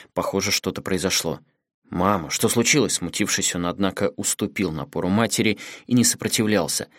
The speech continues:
В комнате Матика, куда он давно не заходил, беспорядочными кипами лежали книги, журналы и распечатки. Раньше там было более прибрано.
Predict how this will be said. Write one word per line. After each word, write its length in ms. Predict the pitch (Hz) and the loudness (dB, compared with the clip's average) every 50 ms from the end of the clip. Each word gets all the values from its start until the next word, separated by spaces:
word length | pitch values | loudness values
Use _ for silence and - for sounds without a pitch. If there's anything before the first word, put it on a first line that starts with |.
| - - _ _ _ _ _ _ _ _ _ _ _ _ _ _ | -20 -20 _ _ _ _ _ _ _ _ _ _ _ _ _ _
В 120 | - - - | -16 -4 0
комнате 400 | - 135 135 131 120 - - 117 | 4 6 6 6 4 4 2 4
Матика, 420 | 120 120 120 - 143 - 107 90 | 4 4 2 2 0 0 0 -2
куда 240 | - 95 90 90 90 | -2 -2 0 0 0
он 120 | 90 92 | 2 0
давно 200 | 90 90 92 95 | 0 0 2 2
не 100 | 95 95 | 2 2
заходил, 440 | 90 92 92 - 110 107 113 131 123 | 2 0 0 0 0 2 2 2 2
беспорядочными 760 | 104 87 - - - 104 107 120 117 107 - - 101 98 98 | 2 0 0 0 0 0 0 2 2 0 0 2 2 2 2
кипами 480 | 92 - - - 104 101 104 98 98 98 | 0 0 -2 -4 -2 0 0 2 2 2
лежали 400 | 95 98 92 92 101 95 92 98 | 2 0 0 0 0 0 0 0
книги, 560 | - - - 104 104 110 110 104 110 101 98 - - - - _ - | -2 -2 0 2 2 4 4 2 0 -2 -2 -4 -12 -20 -16 _ -6
журналы 580 | 95 92 101 92 95 101 104 110 107 101 92 85 | -2 0 0 0 2 2 2 4 2 2 0 0
и 80 | 82 | -2
распечатки. 760 | 87 92 - - - 104 - - 120 104 90 - - 78 - - - - - - _ _ _ _ _ - - | -4 -4 -6 -4 -4 -2 0 2 2 2 0 -2 -4 -6 -6 -6 -10 -20 -20 -20 _ _ _ _ _ -20 -12
Раньше 380 | - 123 143 139 131 - - 123 | -4 0 2 2 4 4 2 0
там 260 | - - 110 104 104 | 2 2 2 2 2
было 200 | 95 101 95 98 | 2 2 2 2
более 280 | 95 104 104 90 85 80 | 2 2 2 0 0 -2
прибрано. 480 | - 85 87 - - 80 73 64 - | -4 -4 -4 -4 -4 -4 -4 -6 -8